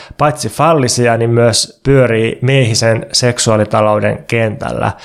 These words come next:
Siis tämmönen, kun miettii oikein perus Hollywood, vaikka action-leffaa, niin sehän on semmonen, että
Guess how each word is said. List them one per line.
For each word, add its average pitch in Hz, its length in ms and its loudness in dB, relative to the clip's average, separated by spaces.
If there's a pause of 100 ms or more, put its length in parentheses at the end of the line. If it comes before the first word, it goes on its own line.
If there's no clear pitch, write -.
(180)
Siis 113 200 -2
tämmönen, 123 560 -2
kun 123 100 -4
miettii 170 320 0
oikein 160 360 0
perus 123 300 2
Hollywood, 113 360 2
vaikka 113 280 0
action-leffaa, 107 600 -2
niin 107 80 0
sehän 123 200 2
on 117 80 2
semmonen, 107 300 2
että 104 240 -2